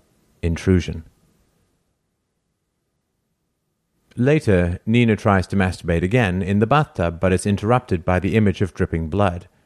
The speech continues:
and suddenly sees Lily leaning over her bath.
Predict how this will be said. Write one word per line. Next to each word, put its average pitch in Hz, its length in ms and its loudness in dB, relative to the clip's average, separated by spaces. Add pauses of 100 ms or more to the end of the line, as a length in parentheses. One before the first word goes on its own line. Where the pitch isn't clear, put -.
(160)
and 104 160 -2
suddenly 143 340 0
sees 113 440 0 (260)
Lily 104 520 0 (120)
leaning 98 400 2
over 85 240 -2
her 110 120 -2
bath. 135 440 -2